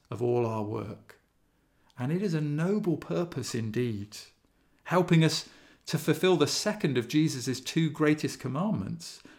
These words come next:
to love our neighbour as ourself. That is what we are a part of. That is what we're doing every day that we work.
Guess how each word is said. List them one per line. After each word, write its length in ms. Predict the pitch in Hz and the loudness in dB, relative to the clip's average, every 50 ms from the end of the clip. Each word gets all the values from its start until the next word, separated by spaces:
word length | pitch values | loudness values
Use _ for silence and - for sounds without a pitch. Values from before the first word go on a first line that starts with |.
| _ - | _ -8
to 120 | - - 135 | -2 0 2
love 400 | 135 143 151 165 190 190 - - - | 4 4 4 4 4 2 0 -2 -2
our 140 | 147 147 143 | -2 0 0
neighbour 460 | 147 151 160 170 175 165 165 - - - | 0 0 2 2 2 2 0 -2 -4 -4
as 160 | 123 110 127 | -4 -4 -2
ourself. 680 | 117 117 117 - - - 147 165 156 - - - - - - - - - _ | -2 -4 -4 -6 -8 -6 -6 -4 -4 -4 -6 -10 -14 -20 -20 -20 -20 -16 _
That 220 | - 143 165 196 202 | -6 -4 -2 -2 0
is 180 | 202 180 165 | -2 -2 0
what 220 | 175 175 175 - - | 0 -2 -2 0 2
we 160 | 160 156 151 | 2 2 2
are 200 | 147 143 135 - - - - _ _ _ | 2 0 -2 -4 -8 -14 -20 _ _ _
a 100 | - 131 | -4 -4
part 500 | 127 - - - 175 175 165 160 165 - | -4 -4 -4 -2 0 2 2 2 2 2
of. 140 | - 113 107 | 0 0 0
That 140 | 127 156 196 | 0 0 0
is 120 | 214 208 | 0 2
what 100 | 208 208 | 4 6
we're 140 | - 190 170 | 6 6 6
doing 760 | 139 113 - - - 160 170 180 165 135 107 95 98 95 101 104 - _ _ _ _ _ _ _ _ _ _ _ _ - | 6 4 2 6 8 10 10 10 10 8 4 2 -2 -6 -10 -12 -16 _ _ _ _ _ _ _ _ _ _ _ _ -2
every 580 | 147 160 160 160 160 160 160 165 160 156 156 - - _ _ _ - | 2 2 2 2 2 4 4 4 4 2 -2 -8 -18 _ _ _ -12
day 520 | 117 104 135 127 123 120 120 117 113 113 107 - - _ _ - | -4 0 2 2 4 2 0 0 -2 -4 -8 -12 -18 _ _ -6
that 160 | - 123 120 | -4 -4 -2
we 160 | 117 113 113 | -2 -4 -4
work. 640 | 107 107 110 117 117 110 98 101 110 - - - | -4 -4 -2 -2 0 0 -2 -4 -8 -12 -18 -20